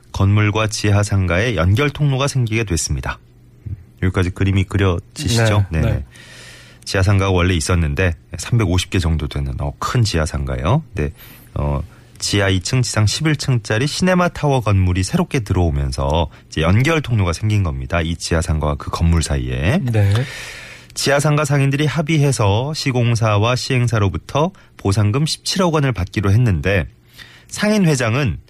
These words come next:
Speaker 1: 십칠억 중에 이억 원은 상인회 기금으로 둬야 되고 십오억 원은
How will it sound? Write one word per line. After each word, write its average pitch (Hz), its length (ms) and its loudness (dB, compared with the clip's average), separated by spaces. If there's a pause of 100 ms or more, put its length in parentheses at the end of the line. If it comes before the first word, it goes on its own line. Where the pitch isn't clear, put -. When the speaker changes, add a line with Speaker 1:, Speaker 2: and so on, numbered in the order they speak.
(500)
Speaker 1:
십칠억 - 500 -4
중에 147 240 0
이억 127 400 2
원은 143 380 2
상인회 180 580 0
기금으로 101 540 0
둬야 92 260 0
되고 78 580 -6 (300)
십오억 110 680 0
원은 135 340 2